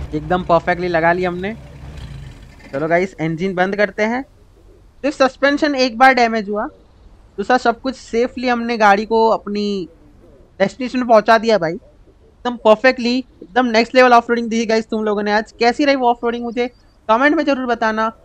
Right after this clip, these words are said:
और video कैसा लगा तुम लोगों को वो भी comment बताना, और नई game कैसे लगी वो भी comment बताना।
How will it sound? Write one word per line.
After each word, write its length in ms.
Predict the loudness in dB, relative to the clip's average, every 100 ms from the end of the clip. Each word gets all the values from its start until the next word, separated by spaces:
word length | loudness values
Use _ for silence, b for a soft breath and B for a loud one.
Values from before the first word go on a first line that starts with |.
| _ 0
और 140 | 2
video 340 | 2 0 0
कैसा 260 | 2 0 2
लगा 200 | 2 0
तुम 200 | -2 -4
लोगों 160 | -6 -6
को 120 | -4
वो 140 | -4
भी 100 | -4
comment 260 | -2 -2 -2
बताना, 260 | -4 -4
और 60 | -2
नई 220 | 0 0
game 200 | 0 0
कैसे 200 | -2 -4
लगी 200 | -6 -6
वो 140 | -6 -8
भी 80 |
comment 260 | -6 -6 -6
बताना। 400 | -6 -4 -4